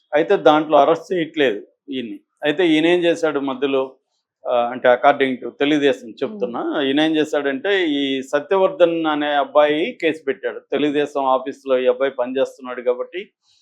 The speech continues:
Speaker 1: ఈ అబ్బాయి కంప్లైంట్ ఇచ్చినట్టుగా వాళ్ళు తెలుగుదేశం వాళ్ళు కంప్లైంట్ ఇప్పించారు సత్యవర్ధన్ దగ్గర. సత్యవర్ధన్ని కిడ్నాప్ చేసి వల్లభనేని వంశీ బెదిరించి డబ్బులు ఆశ చూపించి ఈ కంప్లైంట్ విత్‌డ్రా చేసుకునేట్టుగా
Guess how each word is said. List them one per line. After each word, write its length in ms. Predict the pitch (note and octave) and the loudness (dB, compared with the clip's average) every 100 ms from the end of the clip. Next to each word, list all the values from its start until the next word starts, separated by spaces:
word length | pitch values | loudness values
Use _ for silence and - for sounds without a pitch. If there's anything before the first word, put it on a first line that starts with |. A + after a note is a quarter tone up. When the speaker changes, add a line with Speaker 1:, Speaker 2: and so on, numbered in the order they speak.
| _ _ C#3+ | _ _ 0
Speaker 1:
ఈ 60 | D#3+ | 0
అబ్బాయి 640 | D#3 E3+ F3 E3+ D#3+ D3 | 4 8 8 6 2 -2
కంప్లైంట్ 540 | D#3 D3+ D3+ D#3 D3+ C#3+ | -2 -6 0 0 0 -4
ఇచ్చినట్టుగా 560 | D3 C#3 C3+ D3+ A#3 | -6 -6 -6 -4 0
వాళ్ళు 400 | F#3+ C3 B2 A#2+ | 2 2 2 -4
తెలుగుదేశం 580 | A#2 C3 C#3 C3+ C3+ B2+ | -6 -4 -2 -2 -4 -6
వాళ్ళు 180 | C3 G#3 | -6 -4
కంప్లైంట్ 460 | D3+ C3+ C#3 B2+ | -4 -2 -2 -2
ఇప్పించారు 540 | A#2+ - A#2 B2 G#2 G2+ _ | -8 -12 -12 -8 -8 -8 _
సత్యవర్ధన్ 640 | - C#3 C#3 C3+ - B2 | -6 -4 0 0 0 -6
దగ్గర. 300 | G#2 G2+ G2 - _ | -6 -10 -12 -14 _
సత్యవర్ధన్ని 1000 | E3 - G3 F#3+ F#3+ F#3 F3 E3+ E3+ D#3+ - | 0 2 2 4 4 2 2 0 -2 -4 -10
కిడ్నాప్ 460 | B2+ D3+ D3+ - | -2 0 0 -2
చేసి 480 | D3 D3 G3+ A3 F#3+ | -4 -4 -6 -6 -2
వల్లభనేని 460 | C#3 C#3+ C#3+ C#3 C3+ | 0 0 -2 -4 -2
వంశీ 540 | C3 C3+ E3+ G3 F3+ - | -6 -6 -8 -10 -12 -8
బెదిరించి 800 | C3 C#3 D3+ D3 D3 F#3+ G3+ C#3 C#3 | -4 -2 0 -2 -4 -8 -8 -8 -4
డబ్బులు 300 | C3 C3+ C#3 | -4 0 2
ఆశ 160 | C3 - D3 | 2 0 -12
చూపించి 540 | B2 C3 A2 - A#3 D#3+ | -12 -14 -16 -14 -8 -2
ఈ 180 | D3+ D#3 | -2 2
కంప్లైంట్ 520 | D#3 E3 F#3+ F#3 E3+ | 2 2 0 0 0
విత్‌డ్రా 480 | D#3 D3+ G3 F3 F3+ | -2 -2 0 6 6
చేసుకునేట్టుగా 720 | D3+ D3 - C#3 C#3 C#3+ G3+ | 6 0 -2 -6 -4 0 -2